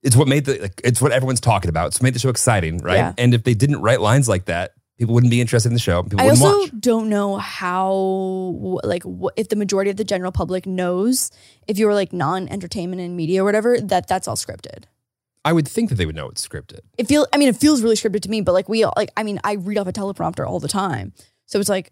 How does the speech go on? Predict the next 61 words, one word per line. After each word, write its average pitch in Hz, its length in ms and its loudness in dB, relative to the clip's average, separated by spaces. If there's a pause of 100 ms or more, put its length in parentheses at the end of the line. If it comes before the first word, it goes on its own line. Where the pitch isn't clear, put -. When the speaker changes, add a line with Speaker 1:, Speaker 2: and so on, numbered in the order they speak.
Speaker 2:
I'm 180 320 -2
so 185 200 0
familiar 175 280 -6
with 202 140 -2
that, 254 220 0
but, 214 80 -2
like, 208 160 0
I 190 80 -2
wonder 196 180 -4
if 190 80 -10
people 185 220 -8
just 185 180 -6
also 180 160 -4
don't 185 260 -2
realize 185 360 -2
that 196 100 -4
the 196 80 -4
jokes 180 300 -4
are 165 80 -6
pre- 165 560 -6
Speaker 1:
I 151 80 2
think 175 140 0
people 139 180 2
think 120 160 2
that 107 60 -2
there's 95 160 2
probably 87 340 -2
more 82 160 -2
time 80 320 -6
for - 100 -14
people 80 240 -8
like 73 120 -4
Chris 78 200 -8
Rock 73 200 -4
to - 80 -14
approve 80 500 -12
what 78 120 -6
he's 73 100 -14
about - 180 -16
to - 60 -18
say. - 240 -14 (100)
Speaker 2:
Yeah, 180 240 2
maybe. 151 260 -4
Speaker 1:
Which - 340 -4 (120)
is 85 160 -2
not 76 180 -2
the - 60 -12
case. - 320 -12
Speaker 2:
Which 196 100 -4
is 196 80 -2
not 160 140 -2
the - 40 -18
case. - 320 -8
Speaker 1:
Literally, 82 200 0
like, 80 160 -4
they're 87 200 2
all 87 120 0
Speaker 2:
They 294 120 4
probably 339 220 4
show 220 240 0
up, 214 240 -4